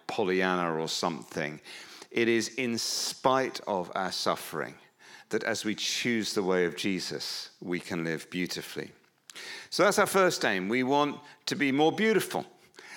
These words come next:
uh, as a church in two months' time. But secondly, uh,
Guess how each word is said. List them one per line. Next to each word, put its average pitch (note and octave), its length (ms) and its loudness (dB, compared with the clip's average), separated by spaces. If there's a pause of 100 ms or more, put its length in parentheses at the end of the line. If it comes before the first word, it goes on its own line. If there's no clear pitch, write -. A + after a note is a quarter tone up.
(160)
uh, G#2 220 4
as A2+ 200 2
a G#2+ 60 -4
church - 760 2 (340)
in A2+ 380 4 (280)
two A#2+ 160 4
months' G#2 280 2
time. F#2 280 0 (1400)
But D#3 280 6
secondly, F#3 720 4 (1300)
uh, A2+ 460 8